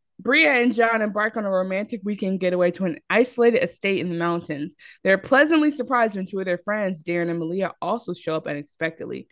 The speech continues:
Their plans for fun soon give way to terror when Marin's,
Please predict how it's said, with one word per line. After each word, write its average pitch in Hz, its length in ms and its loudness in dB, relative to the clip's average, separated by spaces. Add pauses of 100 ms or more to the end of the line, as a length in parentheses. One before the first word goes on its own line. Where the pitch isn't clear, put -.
(300)
Their 170 100 2
plans 220 320 -2
for 202 120 -4
fun 208 360 0
soon 196 320 -6
give 196 160 -2
way 175 140 2
to 160 120 -6 (260)
terror 196 580 4 (240)
when 180 180 -2
Marin's, 226 380 2